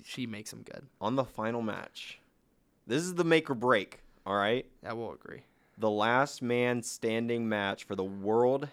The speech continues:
Speaker 2: Heavyweight Championship, Seth freaking Rollins goes up against Shinsuke Nakamura. Who do you have walking out of Indiana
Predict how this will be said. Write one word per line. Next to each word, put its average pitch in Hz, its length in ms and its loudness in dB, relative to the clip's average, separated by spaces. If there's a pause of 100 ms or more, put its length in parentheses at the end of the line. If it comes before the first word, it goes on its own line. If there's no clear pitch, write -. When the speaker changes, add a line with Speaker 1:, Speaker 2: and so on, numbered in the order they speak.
Speaker 2:
Heavyweight 120 520 0
Championship, 104 880 -6 (220)
Seth - 580 2 (480)
freaking 156 440 0 (140)
Rollins 101 840 4 (380)
goes 101 260 -2
up 101 240 2 (500)
against 92 360 -4
Shinsuke 104 1300 -4 (360)
Nakamura. 95 1120 0 (200)
Who 127 180 -4
do 127 80 -4
you 131 100 -6
have 101 440 -4 (200)
walking 107 560 -4
out 101 160 -4
of 95 100 -6
Indiana 95 720 -6